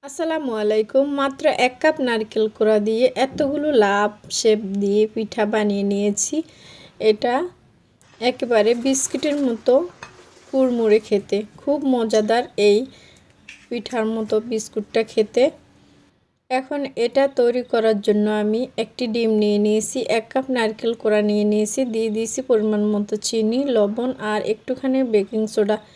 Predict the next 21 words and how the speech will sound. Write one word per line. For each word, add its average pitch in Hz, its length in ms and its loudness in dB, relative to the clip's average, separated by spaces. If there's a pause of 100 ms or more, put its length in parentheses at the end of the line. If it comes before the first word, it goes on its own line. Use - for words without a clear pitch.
(320)
এখন 262 260 0
হাতে 240 420 0
খুব 269 280 0
ভালোভাবে 220 600 4
আমি 208 240 0
এগুলো 220 300 0
মেখে 220 320 -2
নিব। 202 220 0 (1400)
চিনিটা 269 460 0
গলা 240 340 2
পর্যন্ত 220 540 -2
সুন্দর 262 360 0
করে 233 220 2
মেখে 220 300 -2
নিতে 208 280 0
হবে। 214 300 0 (3500)
এই 277 180 6
তো 277 160 8
মাখানো 254 520 2
হয়ে 240 220 4
গেছে। 262 280 2